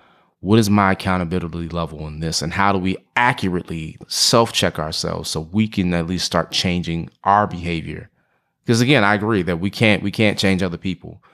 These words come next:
We can't fix other people, you know? So, like, how do we do that?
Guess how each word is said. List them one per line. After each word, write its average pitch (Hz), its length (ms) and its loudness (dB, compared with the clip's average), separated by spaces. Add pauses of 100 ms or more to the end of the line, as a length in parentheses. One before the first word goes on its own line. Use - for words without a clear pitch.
We 110 80 0
can't 113 300 2
fix 127 160 2
other 90 180 0
people, - 340 -4 (580)
you 101 100 4
know? 95 240 4 (400)
So, 82 400 -2
like, 87 100 0
how 92 140 0
do 92 60 2
we 92 100 0
do 87 140 0
that? 73 200 -8